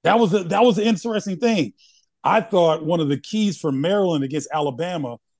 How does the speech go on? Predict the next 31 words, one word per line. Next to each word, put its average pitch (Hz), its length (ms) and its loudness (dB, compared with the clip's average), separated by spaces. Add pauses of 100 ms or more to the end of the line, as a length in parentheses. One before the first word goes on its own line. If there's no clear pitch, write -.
(120)
was 156 160 0
to 139 80 -8
get 151 240 2
into 208 240 0
the 151 120 0
second 202 460 -2
half 185 300 -4
of 156 60 -10
that 151 220 -4
game 143 480 -6 (600)
and 131 140 -4
have 160 220 0
a 143 40 2
lead, 147 560 0
because 131 360 -4
then 202 480 -2 (280)
you 190 160 0
would 175 100 0
expect 185 460 -4
the, 143 200 -4 (100)
the 143 80 -4
remaining 151 500 -2
Auburn 190 400 -2
fans 135 560 -10 (360)
to 165 100 -8
cheer 202 340 2
for 151 140 -2
Maryland. 180 480 2 (540)
It 113 100 -10
didn't 123 220 -2
happen. 139 460 -2